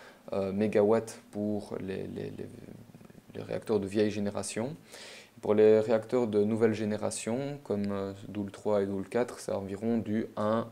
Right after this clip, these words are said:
gigawatt. Donc ici, on est à peu près à du mille mégawatts, euh, instantané. Voilà. Donc, vous voyez que le, la dernière colonne vous donne la date de mise en service. Donc tout ça, euh, nous donne des vieux réacteurs,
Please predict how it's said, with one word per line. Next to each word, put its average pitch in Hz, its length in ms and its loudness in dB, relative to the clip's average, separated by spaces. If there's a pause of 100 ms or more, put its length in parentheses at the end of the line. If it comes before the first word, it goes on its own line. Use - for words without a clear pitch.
gigawatt. 104 640 2
Donc 101 140 -12
ici, 104 440 -8
on 101 120 -4
est 98 40 -4
à 98 60 -6
peu - 100 -10
près 107 180 -6
à - 20 -2
du 101 160 -6
mille 110 320 -2 (340)
mégawatts, 101 640 2 (100)
euh, - 40 -10 (240)
instantané. - 500 -8 (1160)
Voilà. - 160 -8 (600)
Donc, 101 320 -6
vous 101 120 0
voyez 107 220 4
que 104 420 0 (320)
le, 82 240 -6
la - 80 -10
dernière 104 280 -4
colonne 110 220 2
vous 107 140 -2
donne 104 260 -2
la 98 80 0
date 107 220 4
de 101 80 0
mise 104 220 -2
en 101 80 -6
service. 113 440 -6
Donc 104 260 -4
tout 117 140 -4
ça, 113 400 2 (480)
euh, 95 480 -4
nous 95 140 -6
donne 107 200 2
des 95 80 2
vieux 107 200 2
réacteurs, 107 640 -2